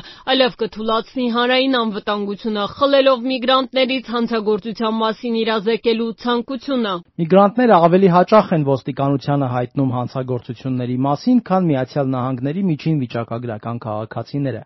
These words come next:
Speaker 2: Ուսումնասիրությունները բազմիցս են փաստել, որ երբ տվյալ տարածքում առանց խտրականության ուժ է կիրառվում, նվազում է առանց այդ էլ բարձր մակարդակի հանցավորության մասին հաղորդումները»։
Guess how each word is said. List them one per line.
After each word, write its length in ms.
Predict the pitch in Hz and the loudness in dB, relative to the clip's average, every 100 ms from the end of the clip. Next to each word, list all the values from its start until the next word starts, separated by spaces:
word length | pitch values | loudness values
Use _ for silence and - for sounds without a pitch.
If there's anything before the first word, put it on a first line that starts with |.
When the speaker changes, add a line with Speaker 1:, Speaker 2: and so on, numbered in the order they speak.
| _ | _
Speaker 2:
Ուսումնասիրությունները 1160 | - 143 160 151 151 - 156 151 175 175 208 202 143 | -12 -6 -2 0 0 0 -2 -2 -2 0 2 2 4
բազմիցս 580 | 143 147 196 190 143 | 4 4 0 -2 -6
են 140 | 131 113 | -6 -6
փաստել, 480 | 113 117 - 127 113 | -6 -8 -10 -14 -14
որ 260 | 113 120 120 | -8 -8 -6
երբ 240 | 123 120 - | -6 -8 -8
տվյալ 360 | 127 123 127 123 | -8 -4 -4 -4
տարածքում 560 | 117 117 117 - 147 - _ _ | -6 -6 -6 0 0 0 _ _
առանց 280 | 131 139 147 139 | -4 0 0 -2
խտրականության 920 | 131 123 120 113 117 123 - 127 131 | -8 -6 -8 -6 -8 -8 -8 -8 -6
ուժ 180 | 208 220 | -2 2
է 120 | 226 - | 2 0
կիրառվում, 560 | 147 131 113 113 104 104 _ _ _ | -2 -2 -2 -6 -10 -14 _ _ _
նվազում 440 | 151 160 202 214 233 | -2 2 4 4 4
է 40 | 175 | 6
առանց 280 | 160 170 165 | 4 2 2
այդ 200 | 175 180 | -2 0
էլ 140 | 160 | 0
բարձր 420 | 131 135 143 - 131 | 2 0 0 -4 -4
մակարդակի 640 | 117 117 123 120 120 - 160 | -4 -4 -8 -6 -8 -6 -4
հանցավորության 880 | 135 123 131 120 120 117 - 131 120 | -4 -4 -6 -6 -6 -8 -6 -4 -4
մասին 320 | 107 - 113 | -6 -8 -8
հաղորդումները»։ 720 | 110 117 113 - 117 107 - | -6 -6 -8 -8 -8 -8 -12